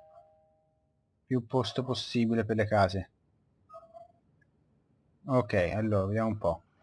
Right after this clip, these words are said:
Quella media, quella bassa vanno ovunque. Gli sta bene tutto, gli sta bene.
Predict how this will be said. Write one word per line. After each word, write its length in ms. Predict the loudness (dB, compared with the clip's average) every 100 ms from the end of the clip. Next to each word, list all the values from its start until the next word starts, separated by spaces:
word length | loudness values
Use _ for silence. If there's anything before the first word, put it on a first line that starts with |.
| _ _ _ _ _ _
Quella 240 | -2 2 4
media, 380 | 6 4 2 0
quella 240 | 2 4 8
bassa 300 | 8 8 4
vanno 180 | 2 4
ovunque. 520 | 4 2 2 -4 -6 _ _ _ _ _ _ _ _ _ _
Gli 120 | -4 -2
sta 160 | 0
bene 200 | 4 4
tutto, 260 | 2 0 -2
gli 80 | -2
sta 160 | -2
bene. 440 | 0 2 2 0